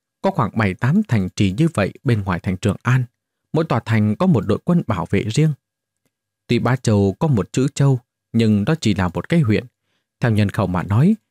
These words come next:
thì thậm chí không tính là một huyện. Nhưng bởi vì nó là thành bên cạnh Trường An, cho nên huyện lệnh nơi này tân là quan thất phẩm. Mà quy mô quan phủ ở nơi này cũng lớn hơn rất nhiều huyện. Các huyện khác, huyện lệnh nhiều nhất chỉ là gần thất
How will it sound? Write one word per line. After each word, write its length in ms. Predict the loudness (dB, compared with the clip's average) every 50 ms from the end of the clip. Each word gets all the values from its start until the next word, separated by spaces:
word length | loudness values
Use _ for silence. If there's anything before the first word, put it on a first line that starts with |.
| _ _
thì 100 | -4 -4
thậm 240 | -2 -2 -2 -2 -2
chí 220 | -2 0 2 2 2 0
không 220 | 0 0 0 0
tính 240 | 0 0 2 4 4 4
là 60 | 2
một 240 | 0 -2 -2 -2 0
huyện. 180 | 0 0 -2 -4 _ _ _ _ _ _ _ _ _ -2
Nhưng 160 | 0 2 2
bởi 100 | 2 0
vì 160 | 0 0 2
nó 360 | 2 2 2 2 4 4 4 2 2
là 80 | 0
thành 200 | -2 -2 -4 -4 -2
bên 180 | 0 0 0 0
cạnh 180 | 0 -2 -4 -4 -4 -2
Trường 200 | -2 -2 -2 -2 -2
An, 220 | 0 0 0 0 -2 _ _ _ _ _ _ _
cho 100 | -4 0
nên 200 | 0 0 0 0 0
huyện 180 | 0 -2 0 0
lệnh 340 | 0 -2 -2 -2 -2 0
nơi 180 | 2 2 2 0 0
này 200 | 0 -2 -2 -2 -6 _ _ _ _ _ _
tân 280 | -4 -2 0 0 0 -2 -2
là 160 | -4 -6 -4
quan 200 | -2 -2 -2 -2
thất 160 | -2 -2 -4 _
phẩm. 200 | -2 -4 -4 -4 -8 _ _ _ _ _ _ _ _ _ _ _ -6
Mà 100 | -4 -4
quy 180 | 0 0 2
mô 160 | 4 4 2 2
quan 240 | 0 0 0 0 0 0
phủ 160 | 0 -2 0 0
ở 120 | 0 0
nơi 180 | 2 2 2 2
này 260 | 2 2 2 2 0 -2 _ _ _ -4
cũng 220 | -2 0 2 2
lớn 180 | 2 2 2 2
hơn 160 | 2 2 2
rất 200 | 0 -2 0 0
nhiều 220 | 0 2 0 0 0
huyện. 180 | 0 -2 -2 -4 -8 _ _ _ _ _ _ _ _ _ _ _ _ _
Các 140 | -4 -4 -2
huyện 220 | 0 -2 -2 -2 -2
khác, 240 | 0 0 0 -2 _ _ _ _ _ _ -2
huyện 140 | 0 0 2
lệnh 220 | 2 2 2 2
nhiều 220 | 2 2 2 2
nhất 180 | 2 2 0 0 -2 _
chỉ 180 | 0 0 0 0
là 180 | 0 -2 -2 0
gần 260 | 0 0 0 -2 -2
thất 200 | -2 -2 -2